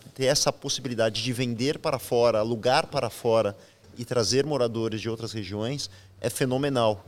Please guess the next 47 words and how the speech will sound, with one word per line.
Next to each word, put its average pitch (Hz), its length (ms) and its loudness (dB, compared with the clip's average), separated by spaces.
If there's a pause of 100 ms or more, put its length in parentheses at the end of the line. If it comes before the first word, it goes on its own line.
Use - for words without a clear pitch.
E 107 100 -14
eu 107 80 0
acho 113 160 -4
que 135 100 0
aqui 127 200 -2
a 127 40 2
gente 131 200 -4
tem 135 100 -2
os 123 100 -2
elementos 131 580 0
pra - 180 -4
que - 100 -10
isso - 120 -6
aconteça. 120 500 -2 (400)
Então 120 280 0
o 143 40 2
mercado 147 380 4
não 156 260 2
é 147 80 4
mais 143 220 2
regionalizado. 139 720 0
O 98 40 -4
corretor 117 440 -2
precisa 127 460 -2
aprender 123 520 -2 (400)
e 120 80 -12
precisa 123 680 0
abrir 120 300 0
os 143 100 -4
seus 120 180 -4
horizontes 120 640 -2 (340)
e 113 80 -6
saber 113 360 4
que 143 60 -4
ele 123 80 0
pode 120 260 2
vender 117 300 0
pra 139 160 -2
muito 127 300 -2
além 127 400 2 (480)
do 117 140 -4
mercado 123 560 0
que 123 320 -4
ele 123 220 0
habitualmente 117 920 0 (220)
faria 113 320 0
vendas. 101 460 -8